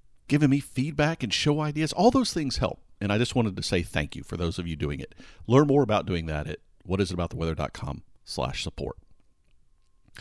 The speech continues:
You know, my weather week, we had a little bit of a, yeah, I don't know, since we last talked, we had a big warm up. We had a day almost reach seventy degrees Fahrenheit. So it was a nice kind of springish day.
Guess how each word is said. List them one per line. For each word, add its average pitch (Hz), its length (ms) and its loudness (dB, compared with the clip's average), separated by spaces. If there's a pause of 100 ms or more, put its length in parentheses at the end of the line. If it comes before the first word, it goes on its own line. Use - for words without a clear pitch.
(280)
You 117 100 4
know, 107 200 6 (920)
my 110 280 8
weather 107 280 8
week, 104 420 -2 (140)
we 95 100 -10
had 98 160 -2
a 95 60 -2
little 98 240 2
bit 98 160 2
of 92 100 2
a, 92 320 2
yeah, 104 200 -8 (180)
I 131 80 0
don't 180 120 2
know, 139 300 -4
since - 220 -8
we 123 60 0
last 120 200 -2
talked, 104 140 -4
we 98 60 0
had 95 60 0
a 95 40 0
big 156 200 4
warm 104 240 2
up. 60 180 -6 (280)
We 82 100 -8
had 95 100 -4
a 87 40 -4
day 87 220 2
almost 90 400 -2
reach 87 260 -4
seventy 90 260 -2
degrees 87 320 -4
Fahrenheit. 87 520 -4
So - 100 -6
it 147 40 -2
was 139 80 -4
a 101 60 -2
nice 104 240 2
kind 87 200 -4
of 69 80 -4
springish 107 720 -2
day. 82 320 -2